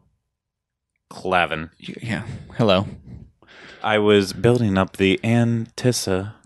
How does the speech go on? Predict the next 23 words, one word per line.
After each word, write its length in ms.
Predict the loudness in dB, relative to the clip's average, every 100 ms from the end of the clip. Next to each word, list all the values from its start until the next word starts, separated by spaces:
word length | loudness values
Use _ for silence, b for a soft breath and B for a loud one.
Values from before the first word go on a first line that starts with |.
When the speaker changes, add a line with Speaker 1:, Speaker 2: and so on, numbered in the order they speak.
| _ -20 _ 0
Speaker 2:
I 140 | 4
don't 160 | 4 4
like 400 | 2 2 -2 -14 _ -4
using 360 | 0 0 0
my 140 | 2 2
last 340 | 2 2 0
name 320 | 2 2 2 -2
and 200 | -2 -2
my 140 | -2
first 340 | -2 -2 -2 0
name 200 | 0 0
like 200 | -4 -4
that, 200 | -4 -2
though. 220 | -4 -4 -6 -2
Speaker 1:
I 120 | 0
know 140 | 2 2
you 180 | 2 2
don't, 420 | 2 0 -6 -10 -8 -8 -2
but 340 | 0 0 0
I, 320 | 0 2 2 0
if 540 | -4 -4 -6 -6 -8 -8
it's 100 | 0
fine. 280 | 2 2